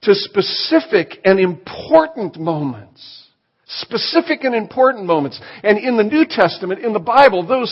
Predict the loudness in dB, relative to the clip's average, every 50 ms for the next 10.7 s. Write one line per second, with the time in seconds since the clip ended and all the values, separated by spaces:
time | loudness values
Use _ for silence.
0 | -8 -4 -2 -2 -2 -2 -4 -4 -4 -4 -2 -4 -6 -8 -8 -10 -20 -20 -20 -8
1 | -2 2 4 4 4 2 0 -2 2 2 2 2 0 -2 0 2 4 4 4 4
2 | 2 -2 -4 -6 -10 -16 -20 -10 0 4 4 4 4 2 -4 -8 -6 -4 -4 -4
3 | -2 -2 -2 -2 -2 -6 -12 -6 -4 -2 -2 -2 -4 -4 -4 -4 -2 -4 -2 -2
4 | 0 0 0 -2 -4 0 4 4 6 6 4 0 -6 -8 -6 -8 -6 0 2 4
5 | 4 4 4 2 2 2 2 -2 0 4 4 6 6 4 2 0 -4 -10 -16 -6
6 | -4 -4 -4 0 2 4 4 4 2 0 -4 -8 -12 -16 -18 -20 -20 -20 -20 _
7 | _ _ _ _ _ _ _ _ _ _ _ _ _ _ _ _ _ _ _ _
8 | _ _ _ _ _ _ _ _ _ _ -12 -10 0 6 8 10 10 10 8 6
9 | 4 2 2 2 2 0 0 0 -2 -4 -4 -6 -6 -2 0 2 2 2 0 -4
10 | -2 2 2 4 4 2 0 -4 -8 -6 -6 -6 -6 -10